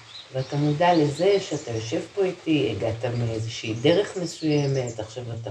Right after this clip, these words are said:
פה, אחר כך יהיה לך משהו, אנחנו פה יושבים.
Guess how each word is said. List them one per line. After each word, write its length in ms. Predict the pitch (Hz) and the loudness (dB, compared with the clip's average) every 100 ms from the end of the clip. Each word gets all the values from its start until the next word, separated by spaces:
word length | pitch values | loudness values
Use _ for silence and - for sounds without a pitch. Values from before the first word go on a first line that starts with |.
| - | -8
פה, 380 | - 202 190 - - | 2 4 6 4 0
אחר 180 | 117 | -6
כך 260 | 113 110 - | -6 -8 -2
יהיה 240 | 127 170 | 0 2
לך 140 | 185 170 | 0 -2
משהו, 420 | 160 160 143 131 | 0 0 -2 -4
אנחנו 320 | 135 151 170 165 | -4 -4 -8 -4
פה 120 | 147 | 0
יושבים. 560 | 143 139 - 131 113 | 0 -2 -6 -4 -4